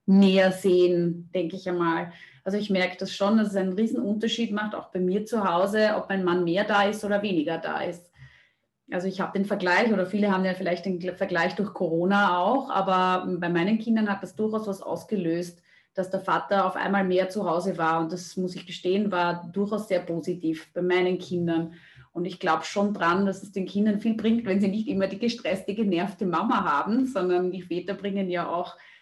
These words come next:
eigene, äh, Dinge mit in die Kindererziehung und so weiter, die wir Mütter ihnen vielleicht gar nicht geben können. Und so ermöglicht sich dann aber auch uns,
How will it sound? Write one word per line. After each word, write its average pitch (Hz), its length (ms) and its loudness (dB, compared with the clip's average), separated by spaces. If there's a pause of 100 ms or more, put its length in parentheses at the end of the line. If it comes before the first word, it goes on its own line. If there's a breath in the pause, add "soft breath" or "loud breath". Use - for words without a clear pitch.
(140 loud breath)
eigene, 180 760 0 (360 loud breath)
äh, - 180 -6 (120)
Dinge 202 480 2
mit 202 380 0
in 185 140 -4
die 180 100 -8
Kindererziehung 190 640 -2
und 185 160 -4
so 180 120 -4
weiter, 170 280 -2
die 185 180 -4
wir 180 120 0
Mütter 185 220 -4
ihnen 175 240 -2
vielleicht 175 260 -6
gar 165 140 -4
nicht 196 200 -4
geben 180 260 -4
können. 208 440 2
Und 202 300 -2
so 196 340 2
ermöglicht 196 540 -2
sich 202 200 -8
dann 185 160 -2
aber 180 260 -2
auch 185 160 -4
uns, 220 420 2